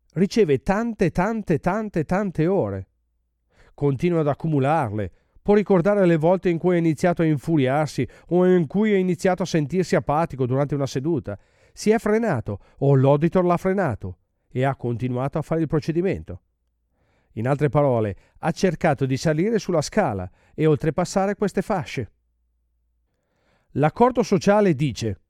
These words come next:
"Non ti infuriare", e così lui si blocca lì. Quanti preclear sono stati parcheggiati sotto quella fascia? Impossibile stabilirlo.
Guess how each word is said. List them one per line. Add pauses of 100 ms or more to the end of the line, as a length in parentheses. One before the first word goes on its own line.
(380)
"Non
ti
infuriare", (120)
e
così
lui
si
blocca
lì. (1600)
Quanti
preclear
sono
stati
parcheggiati
sotto
quella
fascia? (1080)
Impossibile
stabilirlo.